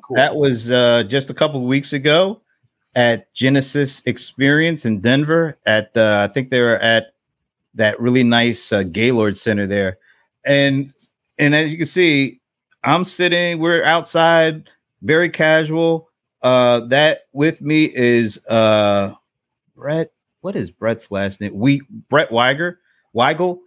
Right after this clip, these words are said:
Speaker 2: He's, uh, an S V P and G M over at Genesis. And what I wanted to do, 'cause I've,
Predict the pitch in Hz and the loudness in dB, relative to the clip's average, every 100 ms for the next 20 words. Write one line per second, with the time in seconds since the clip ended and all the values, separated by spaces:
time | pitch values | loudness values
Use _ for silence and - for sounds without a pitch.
0 | _ - 160 151 131 - 131 131 127 123 | _ -2 0 0 -2 -2 2 4 4 2
1 | 120 110 113 131 143 151 147 - 156 156 | 2 -2 -4 -2 -2 -4 -6 -2 0 0
2 | 143 120 120 113 135 143 143 127 131 123 | -2 -4 -4 -2 -2 0 0 0 0 0
3 | 123 117 101 120 131 151 180 180 - - | 0 0 -2 -4 -4 -4 -8 -10 -10 -20
4 | _ _ _ _ _ _ 175 185 185 180 | _ _ _ _ _ _ 2 4 4 2
5 | 165 - _ _ _ _ _ - 196 208 | -4 -12 _ _ _ _ _ -2 2 4
6 | 196 190 220 196 156 147 160 139 156 185 | 2 0 0 -2 -2 0 0 2 2 0